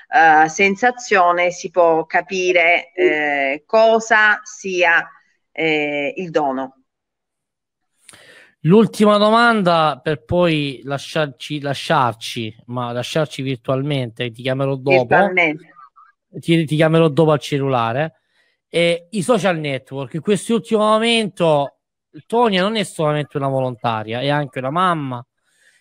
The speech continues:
Speaker 2: è anche una zia, e via discorrendo, è anche, è una, è una persona, diciamo, che ha l-, la sua vita personale. In questo momento si, si sta ve-, si sta verificando questo, questo social network, questo,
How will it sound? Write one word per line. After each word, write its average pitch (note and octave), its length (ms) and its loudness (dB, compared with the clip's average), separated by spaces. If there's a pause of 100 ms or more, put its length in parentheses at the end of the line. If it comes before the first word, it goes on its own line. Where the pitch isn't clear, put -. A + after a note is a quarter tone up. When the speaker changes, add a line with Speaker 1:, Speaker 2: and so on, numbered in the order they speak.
Speaker 2:
è D#3+ 140 -2
anche F3+ 420 -2
una D#3+ 260 0
zia, E3+ 500 2
e D4+ 320 -4
via A#3 160 -4
discorrendo, A3 520 2
è A#3 260 -2
anche, A#3 340 -2 (440)
è C4 100 -2
una, A3+ 240 2
è B3 80 -4
una A3+ 120 -2
persona, F#3+ 500 -2 (420)
diciamo, F#3+ 600 0
che A3 180 0
ha G#3 160 2
l-, G#3 300 0
la G#3+ 140 2
sua A3+ 160 -2
vita G3 180 2
personale. D3+ 640 -2
In D3+ 40 -8
questo A#3+ 320 -4
momento F#3 760 -2 (840)
si, A#3 480 -6
si A#3 200 -8
sta B3 240 0
ve-, A3 320 -4
si A3+ 160 -6
sta G#3+ 180 -2
verificando G3 640 0
questo, F3 680 0
questo F#3 300 -10
social D3+ 300 -4
network, B2+ 480 -10
questo, D#3+ 540 -4